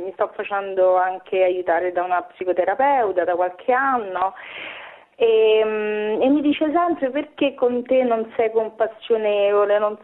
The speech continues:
sei", no? Perché io poi in realtà con me stessa ce l'ho con me stessa, perché poi rifletto di fronte agli altri, eh, quello che io magari non... Ehm, eh, che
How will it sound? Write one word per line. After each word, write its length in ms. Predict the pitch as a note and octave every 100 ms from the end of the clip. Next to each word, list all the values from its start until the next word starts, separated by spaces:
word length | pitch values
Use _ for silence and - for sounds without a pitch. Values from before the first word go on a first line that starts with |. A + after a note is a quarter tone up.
| -
sei", 680 | G#3+ G#3 G#3 G#3 G#3 G3+
no? 360 | G3+ A#3+ D4+ D4+
Perché 280 | - A3 -
io 300 | A#3+ C#4 A#3+
poi 140 | A3 G#3+
in 60 |
realtà 680 | G3+ A#3 A#3 - A3+ A#3 F#3+
con 260 | - G#3 G#3+
me 240 | B3+ B3+ -
stessa 320 | G#3 G#3+ F#3+
ce 140 | -
l'ho 120 | F#3+ F#3+
con 180 | G3
me 120 | F#3+ F#3 -
stessa, 420 | C4 B3 - F3+
perché 280 | F3+ - G#3
poi 360 | - A#3 A3 - - - - -
rifletto 560 | G#3 G#3+ A#3+ A3 - G3
di 120 | F#3+
fronte 380 | A#3+ A#3+ A#3+ B3
agli 240 | B3+ A#3
altri, 760 | G#3 G3 G3 G#3 - B3 C#4+ F4 - - - -
eh, 760 | F#3+ G3 G3 F#3 F#3 F#3 F#3+ F#3
quello 300 | D4+ D#4 C4+
che 100 | A3
io 460 | B3 C#4 A3 G3+
magari 520 | G3 G3 G#3 A3+ A3+ G3
non... 200 | F#3+ F#3+
Ehm, 880 | F#3 F3+ F3+ F3+ F3 F3 F3 F3 F3+ - - - - _ _ - - - - -
eh, 520 | D#3+ F3+ F3+ F3+ F3+ F3+
che 120 | A3+